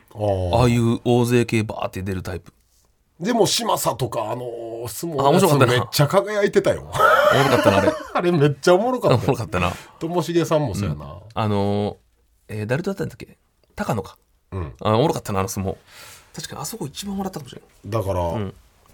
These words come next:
Speaker 1: うん、ほんま昔から苦手よな、俺ら、ああいうの。
Speaker 2: うん、そうやな。
Speaker 1: 大人数系の。
Speaker 2: うん。
Speaker 1: めっちゃ嫌やったもん。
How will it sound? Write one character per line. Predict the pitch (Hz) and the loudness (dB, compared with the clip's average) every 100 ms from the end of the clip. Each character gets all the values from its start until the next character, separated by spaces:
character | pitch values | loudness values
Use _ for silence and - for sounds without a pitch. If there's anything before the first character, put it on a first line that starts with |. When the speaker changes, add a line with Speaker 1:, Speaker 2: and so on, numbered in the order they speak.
| _ | _
Speaker 1:
う | - | -6
ん、 | 90 87 85 | -4 -4 -6
ほ | - 233 302 | 0 4 4
ん | |
ま | 285 | 4
昔 | 175 95 - | 2 0 -4
か | 101 | -4
ら | |
苦 | 85 80 | -6 -8
手 | 80 | -6
よ | 78 | -8
な、 | 67 | -8
俺 | 78 76 | -10 -10
ら、 | 64 | -8
あ | |
あ | 71 | -4
い | |
う | 101 | -2
の。 | 92 | -2
Speaker 2:
う | 92 | -4
ん、 | 87 - _ | -8 -12 _
そ | - - | -10 -4
う | |
や | 90 | -2
な。 | 98 85 | -2 -4
Speaker 1:
大 | 110 110 113 | -2 0 2
人 | 107 | 0
数 | 98 95 | -2 -6
系 | 87 95 | -6 -6
の。 | 82 - _ _ | -8 -12 _ _
Speaker 2:
う | - | -4
ん。 | 95 90 87 - | -4 -4 -8 -12
Speaker 1:
め | - 82 95 113 | -16 -16 -10 -8
っ | 139 | -8
ち | - 247 | -6 -4
ゃ | |
嫌 | 294 | -4
や | 302 | -4
っ | |
た | - | -8
も | |
ん。 | - | -16